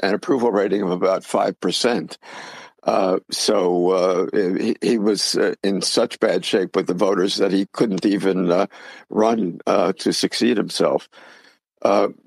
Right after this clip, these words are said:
Macron had, uh, risen under Hollande, but he had also previously served President Sarkozy. So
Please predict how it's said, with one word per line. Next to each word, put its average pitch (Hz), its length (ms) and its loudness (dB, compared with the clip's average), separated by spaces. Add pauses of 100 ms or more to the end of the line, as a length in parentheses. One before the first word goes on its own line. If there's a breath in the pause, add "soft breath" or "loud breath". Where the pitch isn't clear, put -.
(400)
Macron 120 520 2
had, 117 240 0 (200)
uh, 95 260 2 (220)
risen 127 680 0 (280)
under 131 340 0
Hollande, 107 560 0
but 110 100 0
he 117 80 2
had 117 120 0
also 127 400 0
previously 120 720 0
served 104 440 0
President 107 400 0
Sarkozy. 110 760 0
So 98 360 -2